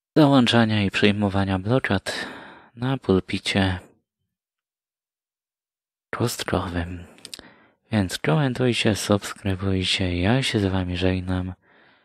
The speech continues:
i do zobaczenia, na razie, cześć, papa. A i jeszcze jedno, jeśli chcemy dodać tabliczkę, klikamy sobie z kontrolem na jakikolwiek grzybek, na przykład na ten, i dajemy tabliczkę, że tor jest zajęty,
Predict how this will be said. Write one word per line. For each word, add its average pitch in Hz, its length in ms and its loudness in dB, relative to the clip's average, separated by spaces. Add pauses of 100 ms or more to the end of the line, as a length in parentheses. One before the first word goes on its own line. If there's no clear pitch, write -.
(520)
i 104 80 -2
do 117 140 -2
zobaczenia, 101 580 2
na 123 160 -4
razie, 92 280 0
cześć, - 280 -4
papa. - 380 -2
A 135 140 2
i 120 180 2
jeszcze 107 460 4
jedno, 98 360 0
jeśli - 280 -4
chcemy 87 320 0
dodać - 340 -2
tabliczkę, 107 720 0 (1160)
klikamy 104 440 2
sobie 95 320 2
z - 100 -6
kontrolem 92 800 0 (1160)
na 131 100 2
jakikolwiek 98 720 4
grzybek, 95 580 2 (120)
na 95 100 0
przykład - 460 -2
na 123 200 2
ten, 92 340 -6 (760)
i 131 140 0
dajemy 101 420 2
tabliczkę, 92 840 0
że 113 220 4
tor 95 260 2
jest 92 220 -2
zajęty, 104 680 -2